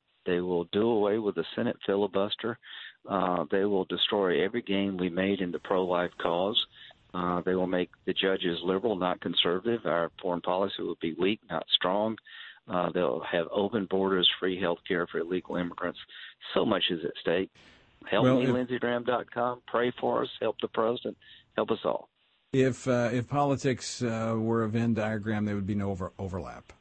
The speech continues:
Speaker 2: Uh, there is nothing that is common, I think, between the two parties today. The ideologies are s-, uh, stand in stark
Speaker 1: Exactly.
Speaker 2: contrast. Um, you will be handling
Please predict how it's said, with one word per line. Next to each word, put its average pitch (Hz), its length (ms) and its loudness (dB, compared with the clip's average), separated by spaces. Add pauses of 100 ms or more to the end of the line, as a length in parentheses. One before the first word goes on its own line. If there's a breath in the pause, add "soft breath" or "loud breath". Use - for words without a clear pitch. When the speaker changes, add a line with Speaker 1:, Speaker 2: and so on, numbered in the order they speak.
(140)
Speaker 2:
Uh, 95 200 -4
there 101 200 -2
is 98 120 -4
nothing 107 460 -2
that 98 180 -4
is 98 120 -6
common, 104 540 -4
I 95 140 -6
think, 98 320 -4
between 104 340 -2
the 98 80 0
two 95 180 -4
parties 98 460 -6
today. 92 320 -4
The 90 240 -4
ideologies 98 1040 -2
are 98 680 -4
s-, - 280 -10
uh, 110 80 0
stand 123 320 0
in 123 100 2
stark 131 340 2
Speaker 1:
Exactly. - 100 -8
Speaker 2:
contrast. 135 680 -4 (460 loud breath)
Um, 147 320 0 (320)
you 160 260 4
will 208 220 4
be 151 160 2
handling 135 840 2